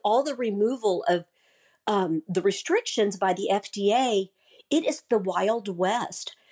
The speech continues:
We know there have already been documented cases of women f-, much further along than ten weeks who've been provided abortion pills by the boyfriend or the, um, father of the baby who did not want her to be pregnant. Um, there have been cases of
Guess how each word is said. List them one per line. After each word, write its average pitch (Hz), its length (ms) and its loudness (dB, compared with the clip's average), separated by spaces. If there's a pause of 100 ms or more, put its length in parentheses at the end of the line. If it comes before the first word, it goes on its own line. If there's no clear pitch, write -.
(240)
We 254 260 2
know 247 440 4
there 202 120 4
have 196 80 -4
already 262 320 2
been 214 160 0
documented 196 600 0
cases 185 460 -2
of 180 220 -4
women 214 360 2 (400)
f-, - 140 -20 (420)
much 277 440 2
further 214 420 2
along 180 380 2
than 175 160 2
ten 190 320 0
weeks - 320 0 (280)
who've 240 160 2
been 226 160 4
provided 233 500 0
abortion 196 440 0
pills 180 320 -2
by 185 180 0
the 175 140 0
boyfriend 185 640 2
or 160 120 2
the, 156 180 0 (540)
um, 180 340 -2 (220)
father 214 340 0
of 185 60 -2
the 175 80 -2
baby 180 360 2
who 180 140 -4
did 165 200 0
not 175 300 0
want 185 240 -4
her 196 120 -2
to 185 80 -4
be 165 160 -4
pregnant. 170 540 0 (480)
Um, 196 360 0
there 208 140 2
have 202 60 -2
been 185 120 2
cases 220 480 0
of 170 180 -2